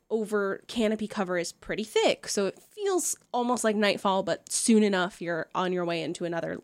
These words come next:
lightly lit path. This, however, the gates of Maple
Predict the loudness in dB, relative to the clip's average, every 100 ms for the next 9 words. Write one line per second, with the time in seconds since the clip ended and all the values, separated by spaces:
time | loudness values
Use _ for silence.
0 | -12 -6 -4 -4 -6 -6 -10 -16 -20 _
1 | -12 -12 -12 _ _ _ -12 -10 -10 -14
2 | -14 0 2 2 2 4 4 2 2 0
3 | 0 2 4 2 -2 0 0 -2 -2 0
4 | 0 0